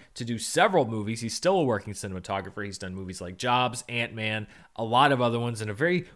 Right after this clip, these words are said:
weird and diverse group of movies. But I think that the movie works and has that epic feel because it's such a beautifully composed film and beautifully shot film. It also can't be underscored enough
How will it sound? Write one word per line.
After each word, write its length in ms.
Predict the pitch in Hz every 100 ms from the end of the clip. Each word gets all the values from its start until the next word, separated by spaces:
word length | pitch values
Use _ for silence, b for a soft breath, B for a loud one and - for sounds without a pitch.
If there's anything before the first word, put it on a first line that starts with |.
| 135
weird 320 | 160 180 170
and 160 | 151
diverse 420 | 127 123 131 131 110
group 460 | 113 117 135 135 -
of 140 | 104
movies. 460 | 101 92 87 82 - b -
But 120 | 147
I 80 | 151
think 280 | 143 196 196
that 160 | 202
the 60 | 165
movie 280 | 156 160 143
works 420 | 127 135 131 -
and 140 | 127
has 240 | 117 135 139
that 140 | 135 -
epic 300 | 123 107 -
feel 420 | 117 120 104 104 b _
because 540 | 147 139 - 156 160
it's 140 | 143 -
such 160 | 135
a 40 | 131
beautifully 480 | 113 127 117 123 113
composed 720 | 110 98 - 113 104 92 -
film 360 | - 92 78 104
and 120 | 104
beautifully 360 | 101 95 95
shot 480 | 90 - 101 92 -
film. 320 | - - - - _
It 120 | 165 165
also 340 | 254 277 262
can't 300 | - 185 165
be 140 | 151
underscored 480 | 127 131 123 - 123
enough 300 | 107 104 101